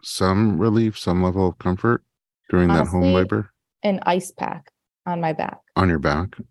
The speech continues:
Speaker 1: On your, like,
Speaker 2: Yeah.
Speaker 1: really low back by your sacrum?
Speaker 2: Exactly, by my sacrum, because it numbed the pain a little bit. I think the heat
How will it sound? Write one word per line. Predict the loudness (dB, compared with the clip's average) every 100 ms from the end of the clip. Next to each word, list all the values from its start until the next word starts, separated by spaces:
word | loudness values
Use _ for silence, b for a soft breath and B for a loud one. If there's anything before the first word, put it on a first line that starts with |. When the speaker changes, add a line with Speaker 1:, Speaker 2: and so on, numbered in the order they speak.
| _ _ 0
Speaker 1:
On | 4
your, | 4
like, | 2 0
Speaker 2:
Yeah. | 0
Speaker 1:
really | 0 0
low | 0 -2
back | 0 -4 -4
by | -4
your | -4
sacrum? | -4 -6 -4 -6 -6 _ _ _ _ -6
Speaker 2:
Exactly, | -2 -2 -4 -6
by | -6 -6
my | -6
sacrum, | -6 -4 -4 -4 -4 -6 -10 -16 _ _ -6
because | -6 -2 -2
it | -2 -2
numbed | -4 -4 -6 -10
the | -14
pain | -10 -8 -6 -6
a | -4
little | -2 2 2
bit. | 2 0
I | 0 -4
think | -4 -4
the | -6
heat | -8 -12 -6 -4 -4